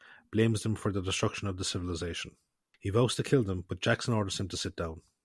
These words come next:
He then orders the ship to get closer to the nebula, but at that moment, Tala, the helmsman, collapses against her control panel. In the hold, the Doctor and the others are thrown to the ground by the ship lurching, and the Doctor orders K nine to blast open the door.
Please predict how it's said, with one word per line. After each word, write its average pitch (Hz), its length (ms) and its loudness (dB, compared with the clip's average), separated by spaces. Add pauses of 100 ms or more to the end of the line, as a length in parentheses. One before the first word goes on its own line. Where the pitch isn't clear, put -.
(180)
He - 100 -6
then 123 140 6
orders 135 220 4
the - 60 0
ship - 200 2
to 104 80 -4
get 101 140 0
closer - 360 0
to - 80 -14
the 95 80 -4
nebula, 95 440 -2 (180)
but 95 80 -2
at 101 100 0
that 117 160 2
moment, 92 420 0
Tala, 98 420 2 (120)
the - 80 -2
helmsman, 95 460 -2 (320)
collapses 98 420 0
against 95 280 -2
her - 60 -4
control 87 360 -4
panel. 80 320 -8 (420)
In 147 80 6
the 151 120 8
hold, 101 400 0
the - 80 -10
Doctor 123 280 4
and 131 80 2
the 123 60 6
others 101 180 2
are 95 60 -4
thrown 107 260 -2
to - 80 -10
the 104 80 -4
ground 85 400 -4
by 95 80 -2
the 90 100 -2
ship - 280 0
lurching, 85 400 -4 (100)
and 90 100 -4
the 98 60 2
Doctor 101 160 2
orders 104 240 0
K - 180 -2
nine 92 200 -2
to - 100 -12
blast 90 320 -2
open 90 220 -8
the 85 80 -6
door. 82 260 -4